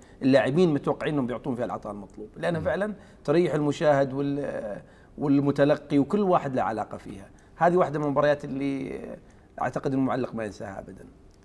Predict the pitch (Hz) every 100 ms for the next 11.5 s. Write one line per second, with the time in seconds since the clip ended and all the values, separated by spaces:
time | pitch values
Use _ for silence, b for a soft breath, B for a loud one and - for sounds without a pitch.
0 | - - 120 101 107 107 101 101 98 98
1 | 95 95 131 143 143 120 117 117 110 104
2 | 98 95 92 90 85 80 85 87 101 -
3 | 92 - 127 - 101 101 95 95 - 120
4 | 123 - - 98 92 92 95 95 107 104
5 | 101 101 107 110 156 131 147 135 131 107
6 | 101 104 98 101 90 104 95 123 107 92
7 | 85 90 87 85 90 92 143 143 135 123
8 | 123 156 127 107 117 131 127 117 135 -
9 | 120 135 120 - 123 120 113 107 113 107
10 | 92 139 139 117 113 110 110 117 - 135
11 | 110 - - 123